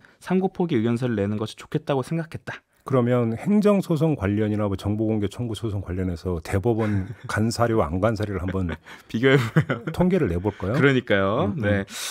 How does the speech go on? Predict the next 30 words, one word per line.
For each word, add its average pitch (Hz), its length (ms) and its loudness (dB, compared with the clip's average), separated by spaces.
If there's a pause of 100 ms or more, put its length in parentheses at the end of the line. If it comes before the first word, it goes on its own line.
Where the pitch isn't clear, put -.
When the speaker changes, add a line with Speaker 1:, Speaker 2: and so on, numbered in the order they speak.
(300)
Speaker 1:
좀 107 640 -6
납득이 117 640 -4
쉽게 156 500 -6
될까 117 600 0
안 101 120 0
될까 113 300 -4
이거 104 160 -4
좀 110 180 -6
고민이 110 320 -2
되는 104 280 -4
부분이고요. 107 720 -2
Speaker 2:
예. 110 520 2
Speaker 1:
그 - 140 -10
다음에 139 720 0 (560)
법원 160 440 2
판결 226 480 4
내용, 147 500 2
국민 139 400 -2
알 101 200 0 (160)
권리, 135 400 2
외교적 143 480 2
파장 247 340 0
등을 202 280 4
또 170 60 0
모두 120 260 0
고려했다 135 540 2
이렇게 104 280 0
얘기를 110 280 -2
하면서 135 600 0
Speaker 2:
음. 110 260 -2